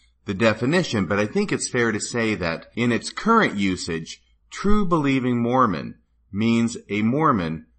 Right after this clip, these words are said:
who believes what they're told to believe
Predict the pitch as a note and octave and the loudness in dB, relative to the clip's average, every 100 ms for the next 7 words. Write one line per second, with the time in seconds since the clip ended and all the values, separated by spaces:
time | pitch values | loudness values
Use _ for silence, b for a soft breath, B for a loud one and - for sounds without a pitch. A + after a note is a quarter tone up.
0 | _ - B2+ A#2+ A#2 A#2 D#3 B2 G#2+ G2+ | _ -6 0 0 0 0 0 0 -2 -4
1 | - _ _ - G#2+ A#2 G#2+ A2+ C3 B2+ | -12 _ _ -4 -2 -2 -4 0 4 4
2 | A#2+ A#2+ A2+ G2+ A2+ F#2 E2+ E2+ - | 4 -2 -6 -2 -2 0 -2 -4 -6